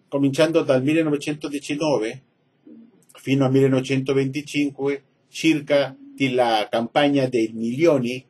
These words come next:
che voi potete leggere qui, intitolato Milioni che oggi vivono non morranno mai, che fu la campagna dei milioni, che aveva cominciato, come avevo, aveva io detto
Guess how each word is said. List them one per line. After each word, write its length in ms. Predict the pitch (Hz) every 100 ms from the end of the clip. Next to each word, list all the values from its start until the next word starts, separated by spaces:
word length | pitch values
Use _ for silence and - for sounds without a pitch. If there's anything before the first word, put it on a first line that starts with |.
| _ _
che 220 | - 113 - _
voi 300 | - 127 135 143
potete 600 | 165 135 135 131 110 90
leggere 500 | 113 117 - 113 104
qui, 340 | - 202 202 - _ _ - - - -
intitolato 880 | 127 - 165 170 160 147 147 127 - - -
Milioni 520 | 117 123 147 147 143 139
che 200 | 120 127
oggi 280 | 131 127 123
vivono 520 | 135 135 127 123 - _ _ _ - -
non 260 | 117 135
morranno 460 | 131 117 120 127 120
mai, 400 | 107 101 87 82
che 160 | 95 98
fu 140 | 123
la 140 | 120
campagna 760 | 113 104 101 - 127 107 92 87
dei 220 | 101 92
milioni, 600 | 90 92 104 104 92 92 _ _ _
che 180 | 165 160
aveva 260 | 143 151
cominciato, 460 | 143 139 135 131 135
come 220 | 123 117
avevo, 240 | 123 127 127
aveva 320 | 120 117 120 120
io 160 | 123
detto 460 | 117 123 - 107